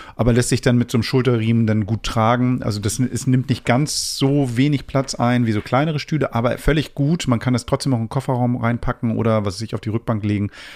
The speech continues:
und kann dann also auch dadurch gut transportiert werden. Ist auch nicht so schwer, also das ist super. Zu dem, zu dem An-, zu dem Design, also das ist ganz lustig, ich bin ja auf der Haussuche gewesen gerade. Und, oder Wohnungssuche.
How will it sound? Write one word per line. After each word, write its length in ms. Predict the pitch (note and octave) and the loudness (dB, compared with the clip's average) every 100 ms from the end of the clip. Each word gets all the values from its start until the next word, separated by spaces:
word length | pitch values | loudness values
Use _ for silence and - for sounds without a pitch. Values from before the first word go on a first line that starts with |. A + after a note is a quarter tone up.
| - - - | -18 -20 -6
und 220 | A2 G2 | -2 0
kann 160 | G#2+ G2+ | 0 2
dann 100 | F#2 | 2
also 160 | F2 | 0
auch 140 | D#2 - | -2 -2
dadurch 260 | F#2 F#2 | 0 0
gut 160 | - G#2 | -2 -4
transportiert 460 | - - - - F2 | -4 -6 -6 -4 -4
werden. 100 | E2 | -2
Ist 80 | |
auch 80 | A#2 | 2
nicht 120 | G#2+ | 0
so 60 | E2 | 0
schwer, 380 | - F#2+ F2+ - | -2 -2 -2 -2
also 140 | G2+ | -2
das 120 | G2+ | -2
ist 120 | G#2 - | -4 -6
super. 220 | - - - - - - - | -6 -6 -8 -12 -14 -18 -4
Zu 140 | D#3 | 2
dem, 220 | C#3+ C3+ | 4 4
zu 120 | - C3 | 2 2
dem 120 | A#2+ | 4
An-, 280 | C#3+ A#2+ A#2 | 4 2 2
zu 80 | |
dem 180 | A#2+ A2 | 4 4
Design, 460 | G#2+ G#2 A#2 G2 E2 | 4 4 4 4 2
also 100 | G2+ | 2
das 120 | A2+ | 2
ist 80 | A2 | 2
ganz 200 | G#2 - | 2 2
lustig, 220 | C3 G#2 | 2 0
ich 100 | - | 2
bin 140 | A2 | 2
ja 40 | G#2 | 2
auf 100 | - | 2
der 100 | G2 | 2
Haussuche 380 | A#2+ - F#2+ E2+ | 2 0 0 0
gewesen 340 | E2 E2 E2+ | 2 2 2
gerade. 260 | E2+ F2 B2 - - - - - - - | 2 0 -2 -8 -20 -20 -20 -20 -14 -6
Und, 360 | C3 G2+ F#2 E2+ | 0 2 2 2
oder 220 | E2 E2+ | 2 2
Wohnungssuche. 540 | G2 G#2+ - F2+ E2+ | 2 2 0 0 0